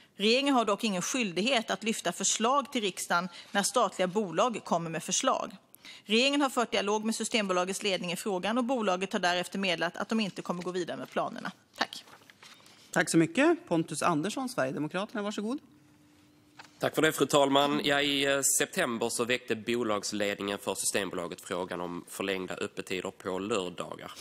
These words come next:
Speaker 3: En förändring av öppettiderna kräver ett riksdagsbeslut, och Systembolaget ville därför att frågan skulle lyftas just riksdagen. Deras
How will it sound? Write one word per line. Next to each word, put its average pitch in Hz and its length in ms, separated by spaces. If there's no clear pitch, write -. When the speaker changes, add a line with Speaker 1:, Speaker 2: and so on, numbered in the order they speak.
Speaker 3:
En 120 120
förändring 117 460
av 110 300
öppettiderna 110 560
kräver 101 460
ett - 220
riksdagsbeslut, - 1080
och 110 300
Systembolaget 101 720
ville 104 220
därför 95 260
att 90 80
frågan 95 300
skulle 87 200
lyftas - 400
just - 320
riksdagen. - 720
Deras 104 360